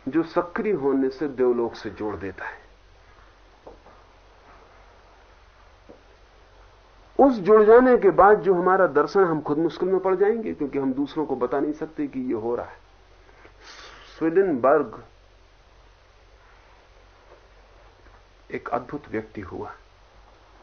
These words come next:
आठ सौ मील दूर एक मकान में आग लग गई है बारह बजे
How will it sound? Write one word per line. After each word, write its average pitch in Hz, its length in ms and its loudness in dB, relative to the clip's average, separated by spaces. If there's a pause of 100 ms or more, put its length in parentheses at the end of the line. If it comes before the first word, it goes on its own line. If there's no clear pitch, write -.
(2750)
आठ 180 240 6
सौ 233 220 2
मील 202 280 0
दूर 170 320 0
एक 151 100 -2
मकान 139 360 0
में 143 140 0
आग 143 220 0
लग 107 220 -6
गई 104 120 -6
है 101 120 -12
बारह 98 300 -6
बजे 90 400 -14